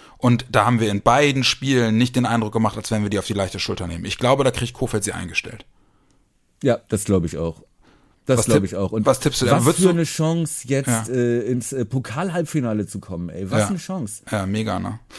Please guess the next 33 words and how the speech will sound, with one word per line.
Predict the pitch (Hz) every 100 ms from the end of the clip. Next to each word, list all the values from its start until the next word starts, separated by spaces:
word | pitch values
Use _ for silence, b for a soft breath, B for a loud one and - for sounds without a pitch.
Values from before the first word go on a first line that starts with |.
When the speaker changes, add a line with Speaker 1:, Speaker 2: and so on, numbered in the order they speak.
| B
Speaker 1:
Ja, | 131
vor | 120 113
allem | 107
mit | 98
Leverkusen | 101 101 - 110 107 110
und, | 110 113
und, | 107 104 101
und | 101
Bayern | 98 104 117
und | 110
so | 107
raus | 95 98 123 120
ist | 120 -
jetzt | 117 -
ja | 113
dieses | 110 110 120
Jahr | 110
auch | 110
vielleicht | - 113 104 117 -
nochmal | 110 110 98
echt | 123
eine |
Chance | 110 120 110 113
da. | 104 87 B B
Ich, | - - -
äh, | - - 127
ich | 151 117
bin | 156
mal | 135
sehr | 113 120
gespannt. | 113 - 98 87 -
Aber | 127 135 107 160 B B
Frage, | - - 113 127 90